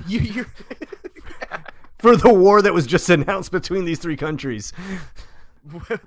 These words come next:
Speaker 1: The time Poland invaded a church in another country on accident.
Speaker 2: <laughs> Oh, I think it was in the Czech Republic or something.
Speaker 1: Yeah.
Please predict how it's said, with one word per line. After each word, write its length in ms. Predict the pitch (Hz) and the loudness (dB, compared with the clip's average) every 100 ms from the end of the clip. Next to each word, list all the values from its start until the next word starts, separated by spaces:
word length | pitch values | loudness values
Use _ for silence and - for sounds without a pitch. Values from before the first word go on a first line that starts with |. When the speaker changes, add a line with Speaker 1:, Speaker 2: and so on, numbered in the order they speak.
| 156 | -16
Speaker 1:
The 160 | 160 | -14
time 240 | - 185 165 | -8 -8 -8
Poland 420 | - 180 180 185 | -6 -4 -4 -6
invaded 560 | 180 156 147 156 160 | -10 -12 -8 -8 -6
a 60 | 143 | -8
church 440 | - - 135 160 | -12 -12 -10 -10
in 80 | - | -12
another 260 | 127 139 143 | -10 -10 -10
country 460 | 127 143 - 143 - - - | -12 -14 -14 -16 -14 -12 -10
on 100 | 147 139 | -10 -10
accident. 460 | 139 - 147 151 - | -12 -14 -14 -14 -16
Speaker 2:
<laughs> 100 | - | -10
Oh, 280 | 202 - 202 151 | -6 -2 -2 -2
I 140 | 143 | -6
think 200 | 143 156 | -6 -10
it 60 | 165 | -10
was 140 | 147 | -10
in 60 | 147 | -10
the 80 | 135 | -10
Czech 280 | - 135 | -8 -10
Republic 480 | 143 - 113 117 127 | -10 -10 -10 -8 -10
or 80 | 131 | -12
something. 360 | 120 127 131 147 | -10 -10 -10 -10
Speaker 1:
Yeah. 260 | 147 120 | -8 -8